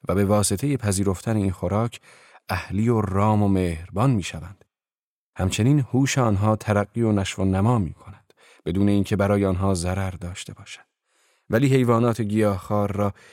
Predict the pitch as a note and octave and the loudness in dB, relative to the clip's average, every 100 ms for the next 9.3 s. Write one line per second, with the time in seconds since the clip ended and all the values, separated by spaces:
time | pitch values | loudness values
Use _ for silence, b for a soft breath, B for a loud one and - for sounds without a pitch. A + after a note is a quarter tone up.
0 | B - F#2 G#2+ A2 - F#2 F#2+ F#2 G#2+ | B -4 0 2 2 0 0 0 0 0
1 | A#2 - b b - E2 - F#2 G#2 G2+ | 0 -2 b b -8 -6 -2 0 2 2
2 | - G#2 F#2+ - - - B1+ F2 - G2 | 0 -2 -2 -4 -6 -8 -10 -10 -10 -12
3 | - _ _ _ _ _ _ _ _ _ | -18 _ _ _ _ _ _ _ _ _
4 | _ _ _ _ _ _ C3 E3 D#3+ C#3+ | _ _ _ _ _ _ 2 2 2 2
5 | C#3 A2+ - A#2 B2 B2 B2 A2+ A2+ - | 2 2 0 0 0 2 2 2 0 0
6 | G#2 G#2+ A2 A2+ - G#2 - A#2 G#2+ A2+ | 0 0 0 -4 -6 -6 -2 -2 -2 -6
7 | - G#2+ B2+ C#3 C#3+ C#3 C3+ C3+ C3+ C3 | -4 -2 -2 -4 -2 0 0 2 0 -2
8 | - B2 - A2+ B2+ B2 A2+ A#2+ A#2 A#2 | -4 -6 -2 0 0 0 -4 -2 0 0
9 | A2 B2+ | 2 0